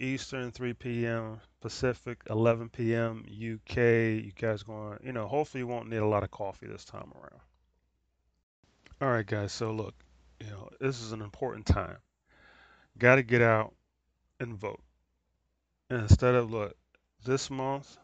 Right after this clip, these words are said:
enough with complaining about things that are going on in social media. Put your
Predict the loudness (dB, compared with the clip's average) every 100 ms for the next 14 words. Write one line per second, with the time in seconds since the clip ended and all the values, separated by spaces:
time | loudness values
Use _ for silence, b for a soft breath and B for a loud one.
0 | _ _ _ _ _ -8 -4 0 0 -2
1 | -8 -2 -2 -4 -10 -6 2 2 2 -2
2 | -6 -10 -18 _ -6 0 0 0 -6 -6
3 | -4 0 -2 -2 -10 -12 -10 -10 -10 -12
4 | -14 -20 _ _ _ _ _ -10 -6 -8
5 | -8 -12 -12 -14 -18 _ _ _ _ _
6 | _ _ _ _ _ b b b b b
7 | b b b b _ _ _ _ -10 -6
8 | -4 -4